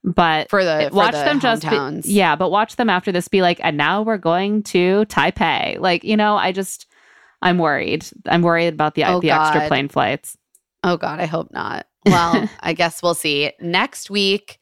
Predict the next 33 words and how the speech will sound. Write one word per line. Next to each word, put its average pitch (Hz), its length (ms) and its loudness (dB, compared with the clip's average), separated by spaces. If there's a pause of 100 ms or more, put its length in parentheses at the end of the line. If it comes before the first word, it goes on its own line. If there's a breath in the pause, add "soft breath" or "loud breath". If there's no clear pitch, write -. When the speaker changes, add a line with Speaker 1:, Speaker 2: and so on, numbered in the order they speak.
(840)
Speaker 2:
they 226 120 2
show 262 260 2
a 220 40 4
lot 147 340 2
in 160 140 -4
this 147 220 -6
promo. 156 420 0
Some 220 180 2
of 226 120 0
it 214 120 -4
seemed 180 200 -2
to 170 80 -14
be 160 160 0
from 160 320 -4
<laughs> - 20 -10
next - 380 -4
week. 170 240 -2
Some 180 220 0
of 185 120 0
it 180 140 -4
seemed 220 160 -2
to - 100 -8
be 165 140 0
from 156 200 -2
the 143 120 -4
end 139 160 -4
of 151 80 -12
the - 80 2
Speaker 1:
Yeah. 147 280 2
Speaker 2:
season. 147 300 -6 (500 loud breath)
It 202 140 0
looks 202 420 -2
like 185 460 -2